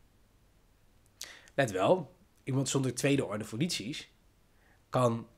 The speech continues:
prima een wil hebben en kan dus ook prima eerste orde verlangens hebben. Hij kan zelfs tweede orde verlangens hebben, zolang die tweede orde verlangens maar geen tweede orde volities zijn.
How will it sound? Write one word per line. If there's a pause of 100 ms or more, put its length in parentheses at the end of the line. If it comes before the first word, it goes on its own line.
(160)
prima
een
wil
hebben (760)
en
kan
dus
ook
prima
eerste
orde
verlangens
hebben. (920)
Hij
kan
zelfs (160)
tweede
orde
verlangens
hebben, (500)
zolang
die
tweede
orde
verlangens
maar
geen
tweede
orde
volities
zijn.